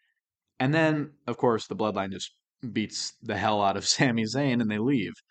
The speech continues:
After Jey Uso is conflicted, and Jey Uso doesn't lay a finger on Sami Zayn. It, it's, it's, it's the best. And SmackDown tomorrow night is gonna be inc-, I'm recording this on, uh, Thursday, February second. SmackDown tomorrow night is gonna be amazing.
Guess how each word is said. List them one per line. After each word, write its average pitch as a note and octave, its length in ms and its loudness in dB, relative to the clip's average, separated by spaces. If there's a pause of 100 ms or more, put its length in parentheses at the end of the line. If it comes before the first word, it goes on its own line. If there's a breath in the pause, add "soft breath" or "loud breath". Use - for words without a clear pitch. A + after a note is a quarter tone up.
(260 soft breath)
After B2+ 680 2 (380)
Jey C3+ 280 8
Uso B2+ 640 4 (440)
is A#2+ 180 2
conflicted, A#2+ 600 0
and A#2+ 120 0
Jey A#2+ 140 4
Uso B2+ 360 4
doesn't A2+ 280 -2
lay A#2 160 -2
a G#2+ 80 -2
finger C3 420 2
on F#2+ 100 -2
Sami G2 340 -4
Zayn. F#2+ 320 -8 (1000)
It, C#3+ 420 0
it's, E3 300 -6
it's, D#3+ 220 -8
it's - 180 -6
the F3 100 -4
best. G2 440 -2 (260)
And C3+ 100 -10
SmackDown D#3+ 480 2
tomorrow C3+ 260 4
night B2+ 200 0
is A#2+ 100 -10
gonna B2+ 140 0
be A#2+ 120 2
inc-, - 160 -4
I'm C3 120 0
recording B2+ 340 0
this A2+ 160 -6
on, G#2 260 -4
uh, G2+ 320 -4
Thursday, A#2 440 -2
February G#2 320 -4
second. A2 240 -6
SmackDown E3+ 320 -2
tomorrow B2 200 2
night A#2 100 -2
is - 60 -10
gonna A#2+ 140 -4
be A#2 60 -2
amazing. A2 680 -2